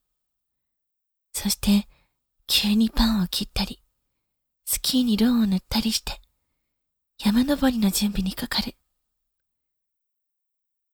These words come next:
いつの間にか、天気が良くて、雪の降らぬ日は、振り子沢のあたりまで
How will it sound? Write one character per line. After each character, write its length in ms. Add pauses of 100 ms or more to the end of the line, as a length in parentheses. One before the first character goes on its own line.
(140)
い 100
つ 180
の 100
間 140
に 120
か、 280 (760)
天 240
気 160
が 100
良 140
く 140
て、 300 (680)
雪 320
の 100
降 200
ら 100
ぬ 80
日 220
は、 160 (1120)
振 160
り 80
子 160
沢 280
の 120
あ 80
た 140
り 100
ま 140
で 220